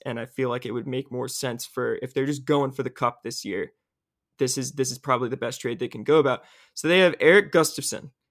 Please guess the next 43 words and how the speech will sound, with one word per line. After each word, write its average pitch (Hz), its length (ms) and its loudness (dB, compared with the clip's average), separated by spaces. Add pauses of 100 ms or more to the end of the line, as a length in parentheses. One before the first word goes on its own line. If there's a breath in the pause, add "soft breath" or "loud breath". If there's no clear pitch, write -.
(460)
who 139 140 -2
is 131 220 0
a 123 140 -2
three 156 360 -2
million 156 340 2
dollar 131 280 0
cap 127 340 -4
hit 120 180 -6
this 123 220 -6
year. 117 360 -6 (300)
Um, 117 540 -4 (600)
and 110 300 -6
he 117 320 -12
expires 156 500 4
after 131 260 -2
this 120 240 -8
year. 113 200 -4
So - 180 -6
the 123 80 -10
Predators 160 580 4
obviously 131 680 -2
don't 123 240 -6
wanna 117 160 -10
take 127 240 -8
on 117 300 -10 (100)
a 131 60 -10
ton 127 200 -14
of - 80 -12
salary 143 460 2
in 123 80 -10
this 120 160 -12
trade 120 380 -8 (120)
for 123 100 -10
the 117 100 -8
long 135 300 -2
term, 127 420 -10 (260)
especially 147 320 2
if 147 100 0
they're 139 120 2
trying 131 360 -4
to - 100 -10
get - 200 -8
worse, 127 480 -6